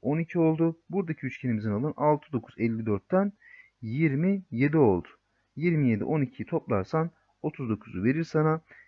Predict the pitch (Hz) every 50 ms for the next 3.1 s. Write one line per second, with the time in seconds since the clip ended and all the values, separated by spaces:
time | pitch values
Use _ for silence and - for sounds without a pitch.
0 | _ - - 107 - - 185 175 156 151 147 - 160 - - - 139 135 139 135
1 | 127 110 95 - - - 120 113 113 107 104 95 95 90 - 95 104 113 147 156
2 | 151 143 143 120 110 110 - - - _ _ _ _ _ 117 131 139 151 160 160
3 | - -